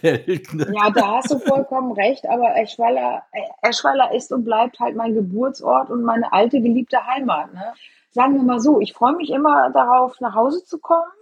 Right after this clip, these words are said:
Speaker 2: also gerade auch, weil meine Eltern ja auch noch dort leben. Aber es ist natürlich alles ein bisschen kleiner, ne? Ein bisschen, äh, reduzierter. Aber irgendwie genieße ich das dann auch da. Ich weiß nicht, ob's euch so geht, wenn ihr nach Hause kommt zu euren Eltern oder so. Man ist ja immer Kind, ne?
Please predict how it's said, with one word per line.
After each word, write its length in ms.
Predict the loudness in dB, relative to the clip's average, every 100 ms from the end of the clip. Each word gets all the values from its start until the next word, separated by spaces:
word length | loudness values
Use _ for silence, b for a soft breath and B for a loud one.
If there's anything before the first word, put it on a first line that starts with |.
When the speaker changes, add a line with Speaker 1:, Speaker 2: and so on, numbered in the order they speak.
| _
Speaker 2:
also 280 | -4 -4 -2
gerade 220 | -4 -2
auch, 100 | -2
weil 120 | -4
meine 260 | -6 -4 -4
Eltern 320 | -4 -4 -2
ja 160 | 0 0
auch 100 | -2
noch 160 | -6
dort 220 | -4 -4 0
leben. 480 | 2 4 2 -2 -6 _ _ -14
Aber 420 | -6 0 2 0
es 220 | -2 -10 -2
ist 360 | -2 -2 -6
natürlich 880 | 0 0 0 -2 0 2 2 2 -2 -6
alles 340 | 0 0 0
ein 180 | -2 -2
bisschen 760 | -2 -4 -4 -4 -4 -6 -10 -16 _ _
kleiner, 600 | 0 2 4 4 2 0
ne? 280 | -2 -4 -4
Ein 160 | -4 -2
bisschen, 460 | -2 -2 -2 -2
äh, 100 | -4
reduzierter. 1040 | -4 -2 -2 -4 -8 -2 0 0 -2 -2 0
Aber 240 | 0 0 -4 B B B
irgendwie 320 | 4 6 4
genieße 440 | 2 2 2 0
ich 120 | -2 -4
das 200 | -6 -4
dann 160 | -4
auch 240 | -4 -6 -2
da. 360 | 0 0 -2 -8 _
Ich 80 | 0
weiß 180 | 0 0
nicht, 140 | -4
ob's 160 | -4 -2
euch 160 | -4
so 120 | -2 -6
geht, 260 | -6 -8 _ -8
wenn 160 | -6
ihr 140 | -4 0
nach 180 | 0 2
Hause 320 | 2 2 0
kommt 420 | 0 0 -2 -6
zu 100 | -4
euren 220 | 0 -2 0
Eltern 300 | 0 0 0
oder 100 | 0
so. 80 | 2
Man 160 | 2
ist 180 | 0 -2
ja 80 | -2
immer 240 | 0 0
Kind, 340 | 0 0 0 -2
ne? 280 | -8 -10